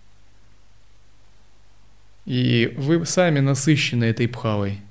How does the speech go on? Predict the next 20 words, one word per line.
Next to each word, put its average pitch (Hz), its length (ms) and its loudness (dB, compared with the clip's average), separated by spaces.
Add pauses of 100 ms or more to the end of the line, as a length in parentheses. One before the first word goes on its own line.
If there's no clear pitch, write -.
(3250)
И 143 100 -4
тогда, 151 320 4
когда 147 300 2
вы 143 80 0
сталкиваетесь 165 720 2
с - 40 -6
чем-либо, 156 680 2
вам 160 240 0
очень 156 260 0
легко 156 320 2
справляться 127 560 0
с 123 140 -4
мыслями, 135 460 0
проблемами, 120 720 0
состоянием, 117 840 0
помогать 120 680 0
изменить 123 420 -2
состояние 113 600 -2
другому 117 420 0
человеку. 113 640 -4